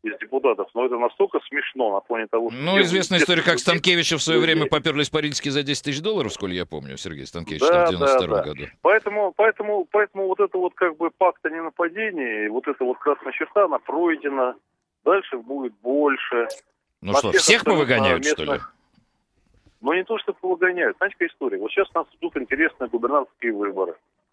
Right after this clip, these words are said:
Speaker 2: Это да.
Speaker 1: Нас ждут там ещё какие-то компании, там, Мосгордума и так далее. Но всё же прозрачно стало, ёлки-палки. То есть, как бы, э, гипотеза о том, что вы, будучи вен-, верным членом «Единой России», можете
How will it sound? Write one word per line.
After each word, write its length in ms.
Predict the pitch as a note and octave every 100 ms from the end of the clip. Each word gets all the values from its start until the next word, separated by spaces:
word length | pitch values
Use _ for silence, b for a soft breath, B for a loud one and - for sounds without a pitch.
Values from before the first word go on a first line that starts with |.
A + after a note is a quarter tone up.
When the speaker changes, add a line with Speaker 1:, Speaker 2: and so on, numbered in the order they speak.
| C2
Speaker 2:
Это 220 | F2 C#3+
да. 140 | D#3+ C#3
Speaker 1:
Нас 100 | B2
ждут 220 | - F3+
там 300 | - A2+ A2 A2
ещё 220 | A2 C#3+
какие-то 420 | C3+ - B2+ -
компании, 580 | - A2+ - A#2 G#2 G2 -
там, 140 | G2
Мосгордума 680 | A#2 A2+ A2+ G2+ C#3 C#3+ A2
и 40 |
так 200 | - B2 B2
далее. 220 | F#2+ D#2+ _ _ _ _ _ -
Но 80 | B2
всё 300 | - F3+ C3+
же 100 | A2
прозрачно 600 | A#2 C3 D3 D3 - A2
стало, 340 | - B2 F#2+
ёлки-палки. 720 | F2 B2+ - G#2 - E2+ - _ _ _ _ _ _
То 60 | -
есть, 100 | A2
как 160 | C#3+ B2
бы, 120 | C3
э, 280 | B2 A2+ A2+
гипотеза 580 | A2+ - E3 C3 A#2+ C3+
о 40 |
том, 180 | C#3+ D#3
что 220 | - C3 B2+
вы, 140 | C#3
будучи 380 | C3 A#2+ A2+ A2+
вен-, 360 | A#2+ B2+ A#2 G#2+
верным 360 | D3 A#2+ A2
членом 360 | - C3+ B2 A2
«Единой 360 | G#2+ A#2+ A2 G#2+
России», 400 | A#2 - A#2 G#2
можете 480 | A2 A#2+ - G#2+